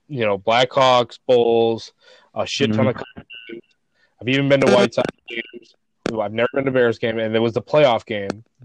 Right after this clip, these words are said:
Speaker 1: the Eagles and the
Speaker 2: Yeah.
Speaker 1: Bears. And honestly, dude, I'm not gonna lie, like, I didn't have that many bad experiences, but the one that I did, like, this dude was a fucking moron.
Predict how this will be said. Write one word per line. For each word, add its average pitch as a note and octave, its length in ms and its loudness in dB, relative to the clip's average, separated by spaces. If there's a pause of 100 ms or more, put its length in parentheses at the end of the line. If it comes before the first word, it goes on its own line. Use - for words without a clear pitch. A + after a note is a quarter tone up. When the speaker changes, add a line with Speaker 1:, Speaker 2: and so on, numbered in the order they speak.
Speaker 1:
the A2 80 -14
Eagles C3 540 0
and D3 100 -2
the C#3+ 40 0
Speaker 2:
Yeah. G#2 60 -2
Speaker 1:
Bears. - 880 -4 (260)
And C#3 140 2 (680)
honestly, A#3 460 -2
dude, A#3 360 2 (320)
I'm D#3+ 100 -2
not G3 140 2
gonna F3 160 2
lie, F3+ 220 6
like, C3 320 2 (560)
I B2 100 2
didn't F3+ 180 2
have F#3 180 2
that E3+ 180 4
many F#3+ 220 -2
bad F#3+ 200 4
experiences, F#3 680 -8
but C3 220 -2
the A#2 100 0
one A#2+ 320 2
that D#3+ 120 2
I B2+ 120 4
did, C#3+ 480 0 (440)
like, G#2 200 -8
this D3+ 220 0
dude A2+ 240 -2
was F#2 160 -8
a F2 100 -8
fucking A2 680 -4
moron. G#2+ 440 -2